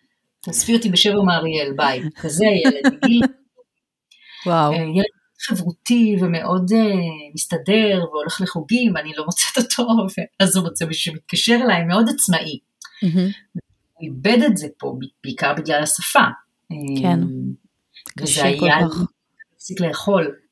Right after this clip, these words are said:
Speaker 1: אה, שאני חושבת שזה היה חלק מהעניין של, אה, השליטה הזאת, שאם אתה לא יכול לשלוט באיפה אני גר, ומחליטים
Speaker 2: כן.
Speaker 1: בשבילי, אני יכול לשלוט במה אני אוכל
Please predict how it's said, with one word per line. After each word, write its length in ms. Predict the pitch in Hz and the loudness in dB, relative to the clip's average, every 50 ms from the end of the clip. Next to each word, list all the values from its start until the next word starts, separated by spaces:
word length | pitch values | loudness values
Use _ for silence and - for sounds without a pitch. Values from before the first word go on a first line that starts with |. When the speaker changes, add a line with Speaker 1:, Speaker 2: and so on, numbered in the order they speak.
| _ _ _ _ _ - - _ _ _ _ _ _ _ - - - - 151 | _ _ _ _ _ -20 -20 _ _ _ _ _ _ _ -6 -6 -6 -4 -4
Speaker 1:
אה, 40 | 143 143 139 139 135 131 131 131 131 131 131 131 131 131 131 131 131 135 | -2 -2 0 0 0 0 0 0 0 0 0 0 0 0 -2 -2 -4 -4
שאני 260 | 131 - 147 143 139 | -4 -4 -6 -6 -4
חושבת 220 | - - 160 160 | -4 -4 -4 -2
שזה 240 | - - 135 139 147 | -4 -2 2 4 4
היה 160 | 143 175 - | 4 4 2
חלק 420 | - 165 - 151 147 147 151 - - | 0 0 0 0 -2 -2 -4 -6 -6
מהעניין 420 | 147 139 139 139 131 139 143 147 | -6 -4 -4 -2 -4 -4 -4 2
של, 160 | - - - | 2 2 2
אה, 500 | 151 143 139 135 135 135 131 131 127 127 127 _ _ _ - - - - - - - | 2 -2 -4 -6 -6 -6 -6 -6 -8 -8 -10 _ _ _ -20 -20 -20 -20 -20 -12 -6
השליטה 480 | 139 - - - 123 120 - 170 165 143 | -2 0 0 0 -2 -6 0 2 2 2
הזאת, 300 | 135 - 143 123 123 - | 2 0 -2 -4 -4 -6
שאם 260 | - 139 131 131 135 135 | -6 -6 -6 -6 -6 -6
אתה 160 | 131 - 131 | -8 -6 -6
לא 60 | 135 | -6
יכול 220 | 139 135 - 143 139 | -6 -6 -6 -6 -4
לשלוט 400 | 131 - - 135 131 123 - 127 | -4 -4 -4 -4 -6 -6 -6 -6
באיפה 480 | 135 131 127 127 135 131 - - 147 | -4 -4 -4 -4 -4 -6 -4 -4 -4
אני 160 | 135 135 135 | -4 -4 -4
גר, 460 | 131 147 160 160 160 160 147 139 131 131 - _ _ _ _ _ _ _ _ _ - | 0 2 4 4 4 4 2 0 -4 -8 -10 _ _ _ _ _ _ _ _ _ -12
ומחליטים 500 | 131 131 131 131 131 - - - 165 160 | -8 -6 -4 -4 -4 -4 -4 -2 2 4
Speaker 2:
כן. 120 | 208 214 | 6 6
Speaker 1:
בשבילי, 360 | 226 226 220 196 175 165 156 | 6 4 4 2 2 2 2
אני 280 | 160 151 151 - - - | 2 2 2 0 -4 -12
יכול 140 | - - 156 | -6 -6 -4
לשלוט 360 | 156 - 165 147 143 - - | -2 0 0 0 -2 -2 -6
במה 180 | 143 143 143 139 | -4 0 0 0
אני 120 | 139 135 | 0 -2
אוכל 220 | 131 - - 151 | -4 -6 -6 -6